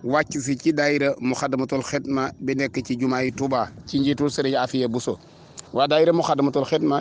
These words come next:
ñoo yëkkati kàddu ndigal yu bàyyi ko ci Serigne bi, di xamle ne képp koo xam ne yaa ngi julli si ci jumaa ji, ñi ngi sàkku ci yow nga takk ab masque ci ndigalul Serigne bi.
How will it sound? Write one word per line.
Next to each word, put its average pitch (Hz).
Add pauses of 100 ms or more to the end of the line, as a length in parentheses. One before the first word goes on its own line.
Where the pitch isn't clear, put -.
ñoo 139
yëkkati 147
kàddu 151
ndigal 143 (140)
yu 127
bàyyi 143
ko 143
ci 143
Serigne 143
bi, 98 (500)
di 131
xamle 151
ne 143
képp -
koo 156
xam 139
ne 135
yaa 147
ngi 143
julli 156
si 139
ci 139
jumaa 151
ji, 117 (500)
ñi 139
ngi 151
sàkku 143
ci 160
yow 143
nga 139
takk 135
ab 135
masque 127 (220)
ci 160
ndigalul 147
Serigne 120
bi. 90